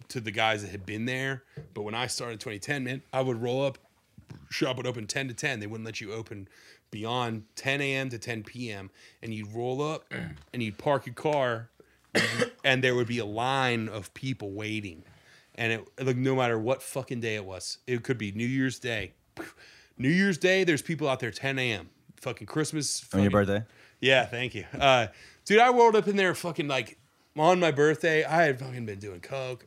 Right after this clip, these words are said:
Speaker 1: and I've been staying, I didn't sleep.
Speaker 2: You
Speaker 1: I
Speaker 2: did a
Speaker 1: was
Speaker 2: lot of
Speaker 1: fucked
Speaker 2: coke
Speaker 1: up.
Speaker 2: back in the day, bro.
Speaker 1: I did a lot of coke.
Speaker 2: <laughs>
Speaker 1: Um, dude, I loved cocaine.
Speaker 2: Yeah.
Speaker 1: Uh, so, dude, I just was like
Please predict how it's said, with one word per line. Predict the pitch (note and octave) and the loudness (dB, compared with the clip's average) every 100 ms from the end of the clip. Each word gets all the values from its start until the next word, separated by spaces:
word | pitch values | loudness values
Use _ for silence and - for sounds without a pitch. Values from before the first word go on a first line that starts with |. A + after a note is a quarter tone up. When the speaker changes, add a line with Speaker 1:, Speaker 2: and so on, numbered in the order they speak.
| - | -6
Speaker 1:
and | C3 | -2
I've | B2+ | -2
been | G#2+ | -4
staying, | - B2+ A#2 | -8 -8 -2
I | C#3 | 0
didn't | C3+ G#2+ | 0 -2
sleep. | - - C3+ C3+ C3+ | -8 -4 -2 -2 -4
Speaker 2:
You | C3+ | -2
Speaker 1:
I | |
Speaker 2:
did | C#3+ | 4
a | |
Speaker 1:
was | C#3+ | 4
Speaker 2:
lot | G#2+ F#2+ | 4 2
of | |
Speaker 1:
fucked | A2+ | 2
Speaker 2:
coke | D3 F3+ | 2 4
Speaker 1:
up. | |
Speaker 2:
back | C3+ A2+ | 2 2
in | G#2+ | 2
the | F#2+ | 0
day, | F#2+ | 0
bro. | F2+ G2 | 2 4
Speaker 1:
I | C3+ | 4
did | G2+ | 2
a | |
lot | F#2+ G2 F#2+ | -4 -4 -4
of | - | -2
coke. | - - - - | 0 -2 -4 -12
Speaker 2:
<laughs> | - G2+ - | -14 -14 2
Speaker 1:
Um, | C#3+ B2+ A#2+ - D4 B3 C4+ B2 A#2+ C3+ | 6 8 6 4 4 2 2 0 0 4
dude, | E3 C#3+ | 6 8
I | C3 | 6
loved | A2+ A2 - | 4 -2 -4
cocaine. | - G#2 G#2 G#2+ G#2+ - - | -8 -8 -6 -6 -6 -10 2
Speaker 2:
Yeah. | G2+ | 6
Speaker 1:
Uh, | C3+ B2 A2+ G2+ _ - - - - _ - | 6 6 0 -6 _ -20 -20 -20 -20 _ -10
so, | - E3+ E3+ E3 D3+ C3 - - - - - - - | 4 6 8 6 4 0 -6 -14 -8 -10 -10 -16 0
dude, | F3+ F#3+ | 6 8
I | A#3 | 8
just | F#3+ D#3+ | 6 4
was | C3+ | 4
like | C3+ G#2+ G2 - | 4 4 0 -8